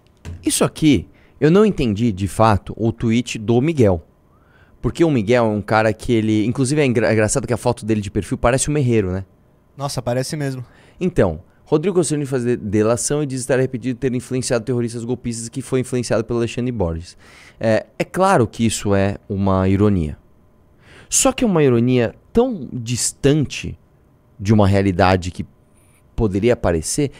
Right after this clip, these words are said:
Speaker 1: que ela fica só uma ironia boba. Eu, eu, eu realmente não entendi o, o que que ele quis dizer com isso. Ele quis dizer assim, "Ah, ô Alexandre Moraes, é, se você for me prender, então prende também o Alexandre Borges, porque é ele que me influenciou."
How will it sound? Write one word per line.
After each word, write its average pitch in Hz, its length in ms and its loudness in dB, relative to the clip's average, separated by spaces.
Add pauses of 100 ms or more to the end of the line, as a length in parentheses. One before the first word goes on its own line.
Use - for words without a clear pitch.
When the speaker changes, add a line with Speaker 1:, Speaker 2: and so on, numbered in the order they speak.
(200)
Speaker 1:
que - 80 2
ela 202 100 6
fica 196 220 0
só - 160 -2
uma 190 120 0
ironia 185 320 2
boba. 147 300 2
Eu, 175 180 2
eu, 175 200 4
eu 160 140 6
realmente 175 500 2
não 190 200 0
entendi 156 600 -2 (800)
o, 135 240 0
o - 40 -4
que 190 160 -4
que - 120 -4
ele 156 120 2
quis 156 200 -4
dizer 120 180 -2
com 127 140 0
isso. 95 420 -2
Ele 104 140 0
quis 135 140 2
dizer 147 100 4
assim, 143 180 0
"Ah, 123 460 4
ô 95 180 2
Alexandre 104 360 0
Moraes, 92 500 0
é, 92 160 2
se 117 140 -4
você 160 140 -2
for 139 160 0
me 123 100 0
prender, 101 380 2
então 139 320 2
prende 151 240 -4
também 143 200 -4
o 120 40 -2
Alexandre 107 320 -4
Borges, 123 320 4
porque - 180 -8
é 135 40 4
ele 135 120 0
que - 100 -8
me 151 100 -4
influenciou." 139 520 -2